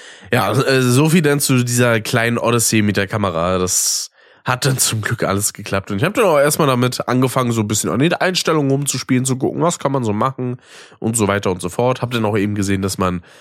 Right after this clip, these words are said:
auch die externe Festplatte anschließen kann. Die musste ich allerdings erstmal umformatieren, damit die Kamera die lesen kann.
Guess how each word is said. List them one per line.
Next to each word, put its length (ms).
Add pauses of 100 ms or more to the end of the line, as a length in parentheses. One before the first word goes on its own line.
(140)
auch 160
die 140
externe 360
Festplatte 460
anschließen 480
kann. 280 (220)
Die 60
musste 320
ich 120
allerdings 340
erstmal 280
umformatieren, 800 (300)
damit 240
die 80
Kamera 340
die 120
lesen 320
kann. 280